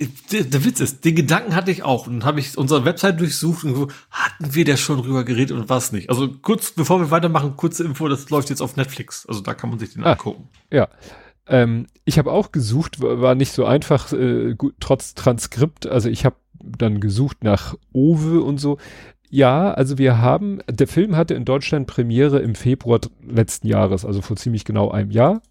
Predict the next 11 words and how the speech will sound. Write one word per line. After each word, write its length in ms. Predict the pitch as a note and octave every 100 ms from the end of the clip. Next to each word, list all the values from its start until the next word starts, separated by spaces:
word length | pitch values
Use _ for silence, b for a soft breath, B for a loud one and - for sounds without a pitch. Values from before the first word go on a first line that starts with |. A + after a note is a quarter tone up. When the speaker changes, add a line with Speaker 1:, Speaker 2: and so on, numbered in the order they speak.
| _
Speaker 2:
hatte 200 | B2 A2+
er 60 | G2+
Speaker 1:
Mhm. 120 | A2+
Speaker 2:
Kinopremiere. 640 | A#2+ E3 - E3+ F3 F3+ A#3 B B B B B _
Wir 420 | G#2 A#2 G3 D#3
haben 360 | D3 E3 E3+ - _ _ -
über 240 | D3+ C#3 B2 - _ _ -
dieses 1200 | B2 A2+ A2 A#2 A2+ A2 A2 A2+ A2 - - - A2+ G#2
Remake 500 | D#3 D#3+ C#3 C#3 -
gesprochen 760 | C3 - A#2 A#2+ B2+ D3+ C#3+
in 360 | - B2 A#2